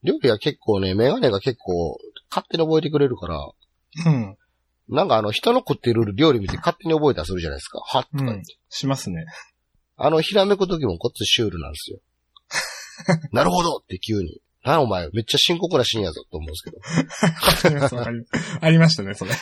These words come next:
Speaker 1: 「何お前今ひらめいてんねん」とか思って。
Speaker 2: うん、そんなとこっすかね。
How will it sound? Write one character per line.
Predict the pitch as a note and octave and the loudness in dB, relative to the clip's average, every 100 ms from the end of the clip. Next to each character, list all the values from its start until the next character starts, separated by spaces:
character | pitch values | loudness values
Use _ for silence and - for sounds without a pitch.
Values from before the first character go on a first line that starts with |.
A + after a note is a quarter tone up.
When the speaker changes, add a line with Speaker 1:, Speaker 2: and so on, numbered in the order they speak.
| - B2+ | -2 2
Speaker 1:
「何 | G3+ | 6
お | G#3+ | 8
前 | D#3 | 6
今 | C#3 C#3+ | 6 4
ひ | C#3 E3 | 4 6
ら | E3 | 6
め | E3+ | 6
い | E3 | 2
て | D#3+ | 2
ん | D#3+ | 4
ね | D3 | 2
ん」 | G2 | 0
と | E2 | -2
か | F2 | -8
思 | E2+ | -10
っ | |
て。 | E2+ F#2 D5 D#5 F#5+ G#5 D5+ - C5 B4 - _ _ _ _ | -12 -8 -6 -6 -6 -6 -4 -6 -8 -10 -16 _ _ _ _
Speaker 2:
う | G2 F#2 F2+ F2 | -10 -8 -6 -8
ん、 | |
そ | E2+ - G2 | -8 -8 -6
ん | |
な | G2+ | -6
と | - | -4
こ | D3+ | -4
っ | |
す | D#3+ | -4
か | - G#2+ | -2 -2
ね。 | G#2 G#2 | 0 -2